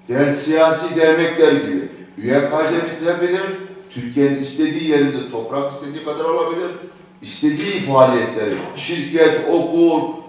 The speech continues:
vesaire, misyonerlik her şeyi yapar. Dışarıdan istediği gibi yardım alır, hükümetten izin almadan. Yani tüzel kişilikler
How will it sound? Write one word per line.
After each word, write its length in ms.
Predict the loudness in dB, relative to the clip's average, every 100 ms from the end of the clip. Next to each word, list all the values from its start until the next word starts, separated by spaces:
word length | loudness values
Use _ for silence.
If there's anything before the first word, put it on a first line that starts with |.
| -6
vesaire, 640 | -2 -2 -2 -4 -4 -8 -12 -18 -10
misyonerlik 640 | -8 -8 -6 -2 -2 -2 -2
her 220 | -2 -2
şeyi 200 | -4 -2
yapar. 260 | -4 -8 -12 -16 -20 -20 -20 -20 -20 -20 -20 _ -4
Dışarıdan 520 | -2 2 2 2 0
istediği 500 | -4 -6 -6 -6 -6
gibi 180 | -4 0
yardım 380 | 0 0 -2
alır, 220 | -4 -4 -6 -10 -16 -10
hükümetten 640 | -6 -2 -2 -2 -4 -6
izin 240 | -8 -10 -10
almadan. 400 | -10 -10 -14 -18 -20 -20 -20 _ -20 _ _ -20 -20 -20 -18 -10
Yani 300 | -6 -6 -8 -12 -20 -20
tüzel 420 | -12 -2 -2 -2
kişilikler 680 | -6 -8 -8 -8 -4 -2 -2